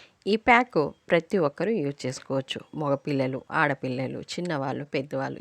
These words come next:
ఎవరైనా చక్కగా యూజ్ చేసుకోవచ్చు. ఈ, దీనివల్ల మాకు కాళ్ళకి ఏమైనా ఎఫెక్ట్ ఇస్తుందా అంటే అలాంటి ఎఫెక్ట్స్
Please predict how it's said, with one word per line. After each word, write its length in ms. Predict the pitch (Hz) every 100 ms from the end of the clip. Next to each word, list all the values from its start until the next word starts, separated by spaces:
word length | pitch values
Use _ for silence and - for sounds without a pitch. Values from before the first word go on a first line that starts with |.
| 160
ఎవరైనా 520 | 139 143 139 135 220 320 - - - - _ _
చక్కగా 500 | - 160 - 143 151 214
యూజ్ 240 | 151 147
చేసుకోవచ్చు. 680 | - 131 - 131 127 - 151 143 -
ఈ, 100 | 160 147
దీనివల్ల 480 | 151 160 156 143 170 160 143 143
మాకు 300 | 143 143 143 143 - _ -
కాళ్ళకి 340 | 131 139 143
ఏమైనా 200 | 147 143
ఎఫెక్ట్ 300 | 143 - -
ఇస్తుందా 360 | 139 - 135 135
అంటే 220 | 131 233 -
అలాంటి 400 | 190 156 143 143 135
ఎఫెక్ట్స్ 400 | 143 - - -